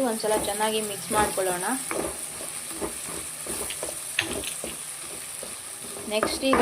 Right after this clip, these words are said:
ಇದಕ್ಕೆ ಟೊಮೆಟೊನ ಆ್ಯಡ್ ಮಾಡ್ಕೊಳ್ತೀವಿ. ಟೊಮೆಟೊ ಆ್ಯಡ್ ಮಾಡ್ಕೊಂಡ್ಮೇಲೆ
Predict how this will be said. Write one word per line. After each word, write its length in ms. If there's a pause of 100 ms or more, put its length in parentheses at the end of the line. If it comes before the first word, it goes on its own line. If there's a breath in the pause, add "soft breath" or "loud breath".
(140)
ಇದಕ್ಕೆ 280 (500)
ಟೊಮೆಟೊನ 540 (120)
ಆ್ಯಡ್ 240
ಮಾಡ್ಕೊಳ್ತೀವಿ. 640 (4000)
ಟೊಮೆಟೊ 380 (100)
ಆ್ಯಡ್ 260
ಮಾಡ್ಕೊಂಡ್ಮೇಲೆ 560